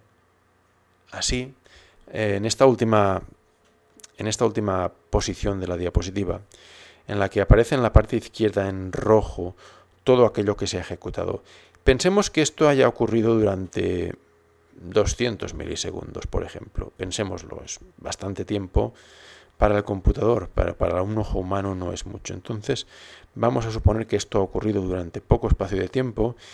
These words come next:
y la pregunta es, ¿qué proceso se ha ejecutado? Entonces la respuesta es, pues se han ejecutado los tres. Se han ejecutado los tres. Los tres tenían algo que ejecutar y lo han ejecutado.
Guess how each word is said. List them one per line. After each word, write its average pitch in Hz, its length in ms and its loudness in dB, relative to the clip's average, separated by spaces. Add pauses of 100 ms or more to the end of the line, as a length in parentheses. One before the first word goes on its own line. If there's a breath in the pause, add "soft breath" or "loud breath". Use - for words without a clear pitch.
(280 loud breath)
y 110 80 0
la 110 80 6
pregunta 123 540 6
es, 113 180 2
¿qué - 160 0
proceso 139 380 -2
se 135 100 -2
ha - 20 2
ejecutado? 127 600 -2 (2000 soft breath)
Entonces 120 500 0
la 110 140 4
respuesta 107 640 0
es, 98 320 -4 (280)
pues - 160 -6
se - 80 -4
han 110 60 -2
ejecutado 120 400 0
los 85 220 -4
tres. 156 400 -6 (880 soft breath)
Se - 240 -6
han 131 80 -2
ejecutado 123 580 -2
los 120 180 -4
tres. - 420 -4 (560 soft breath)
Los 113 160 -2
tres - 160 -2
tenían 143 280 4
algo 139 220 8
que 127 80 4
ejecutar 113 580 0 (120)
y 101 100 -2
lo 95 140 -2
han 117 120 -2
ejecutado. - 640 -6